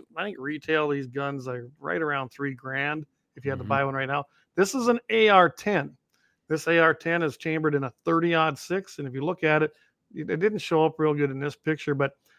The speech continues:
Speaker 1: there's stainless steel plates in there
Speaker 2: Yeah, it's
Speaker 1: in,
Speaker 2: nice.
Speaker 1: in the, uh, deal as far as in those, uh, crevices that are really, really sharp. What we did was we tried to keep this simple but usable. And, uh,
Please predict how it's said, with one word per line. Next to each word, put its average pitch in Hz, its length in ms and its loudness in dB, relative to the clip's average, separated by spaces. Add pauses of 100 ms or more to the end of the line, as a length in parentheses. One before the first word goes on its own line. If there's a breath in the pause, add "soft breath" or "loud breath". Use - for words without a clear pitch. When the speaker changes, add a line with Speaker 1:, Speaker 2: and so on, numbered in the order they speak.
(180)
Speaker 1:
there's 160 180 4
stainless 214 440 2
steel 196 260 2
plates - 480 0
in 151 140 -4
there 139 340 -2 (100)
Speaker 2:
Yeah, 110 220 -2
it's 107 100 -6
Speaker 1:
in, 151 100 0
Speaker 2:
nice. - 220 -2
Speaker 1:
in 170 200 2
the, 151 280 0
uh, 143 120 -4 (580)
deal 160 440 4
as 151 180 -16
far 160 240 0
as 147 80 0
in 156 80 -2
those, 135 240 -2
uh, 131 220 -6 (140)
crevices 151 640 2 (500)
that 147 100 2
are 143 120 2
really, 170 380 8
really 143 300 2
sharp. 139 400 0
What 175 320 -4
we 196 80 2
did 202 260 6
was 147 140 0
we 143 80 -2
tried 151 300 4
to 135 60 -2
keep - 280 -8
this 131 180 -6
simple 170 400 0
but 233 160 4
usable. 160 560 2 (720)
And, 147 340 0
uh, 143 200 2